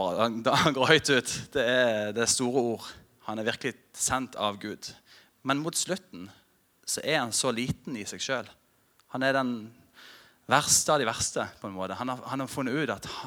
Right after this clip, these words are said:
han er ingenting. Det er bare Jesus som er alt. Han har kommet inn i en posisjon som Gud virkelig vil ha han. For det,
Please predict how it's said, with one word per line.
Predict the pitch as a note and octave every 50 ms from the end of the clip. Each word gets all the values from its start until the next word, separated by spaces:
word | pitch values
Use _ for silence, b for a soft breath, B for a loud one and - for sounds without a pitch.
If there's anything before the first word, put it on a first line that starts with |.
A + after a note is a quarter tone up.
| - - -
han | C#3+ C3+ - -
er | C#3+ D#3 D3+ -
ingenting. | - B2+ B2 C3 B2+ - - C#3+ B2+ G#2 E2+
Det | G2+ G#2
er | G#2 -
bare | G#2+ G#2+ A2+ A#2+ B2+ A#2+ G2+
Jesus | G#2 A2+ A#2 - - D#2+ D2 - - -
som | A#2 G#2+
er | - - - - -
alt. | G2 F#2+ - - - - - - - B B B B B
Han | - A2+ A2+
har | -
kommet | - D#3 D3+ C3+ - -
inn | C#3 D3+ C3+ -
i | G#2+ G#2+
en | G2+ G2
posisjon | - - G#2+ - - G#2 - - D3 D#3 F3+ A3+ - - B B B B B B B
som | B - A#2+ G#2
Gud | A2+ A#2+ A2+ G2+
virkelig | A2 - - - G#2 F#2
vil | E2+ -
ha | G#2 G#2
han. | F#2+ D2 -
For | - - -
det, | -